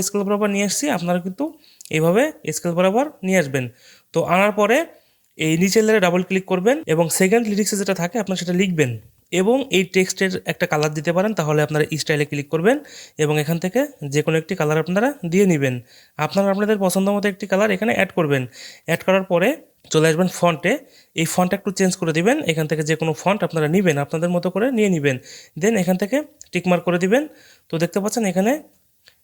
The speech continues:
ফন্টটি অ্যাড হয়ে গেছে এবং এটাকে এরকম টেনে নিচে নিয়ে আসবেন। আনার পরে এখানে যে তীর চিহ্ন আছে এই তীর চিহ্ন এরকম টেনে এটাকে বড় করে দিবেন। আমি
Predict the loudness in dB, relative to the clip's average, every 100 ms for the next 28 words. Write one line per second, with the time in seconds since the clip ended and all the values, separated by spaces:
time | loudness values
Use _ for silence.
0 | -2 -2 0 0 0 2 2 2 2 0
1 | 2 2 2 0 -2 -2 -2 -2 0 2
2 | 0 0 0 2 2 2 0 -2 0 -2
3 | 0 0 0 0 0 2 2 0 0 2
4 | 2 2 0 0 -2 0 0 0 -2 -2
5 | 0 0 -2 0 2 2 0 0 0 -2
6 | -4 -12 _ _ _ _ _ -4